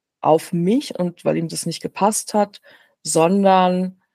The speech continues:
dass ich das einfach mache, obwohl das für ihn ja total verletzend ist. Also ich weiß, dass er ziemlich verzweifelt gewirkt hat, dass ihn das wirklich hart getroffen hat und er null damit umgehen konnte mit Zurückweisung. Und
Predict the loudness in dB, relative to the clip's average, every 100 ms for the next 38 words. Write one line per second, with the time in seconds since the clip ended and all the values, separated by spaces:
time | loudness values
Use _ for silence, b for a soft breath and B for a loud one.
0 | _ 0 2 2 -2 -4 -4 -4 -4 2
1 | 2 2 -2 0 0 2 0 0 0 0
2 | 2 -4 -6 -6 -4 -2 -2 -4 -4 -4
3 | -2 0 0 0 -4 -4 -4 -6 -4 -2
4 | -2 -2 -6 -10 -8 -4 0 0 B B
5 | B B B B B B _ _ -2 0
6 | 0 0 4 4 6 2 2 0 2 2
7 | -2 2 4 4 0 -16 _ -8 -6 -4
8 | -4 -4 -6 0 4 4 0 0 -2 -2
9 | -10 -4 -2 2 0 0 -2 -2 0 4
10 | 4 4 0 -2 -2 -2 -2 -4 -2 -2
11 | -2 -2 -2 -2 -6 -4 -4 -2 -2 0
12 | 0 -2 -4 -8 b b b b b b
13 | b _ 4 4 4 0 -12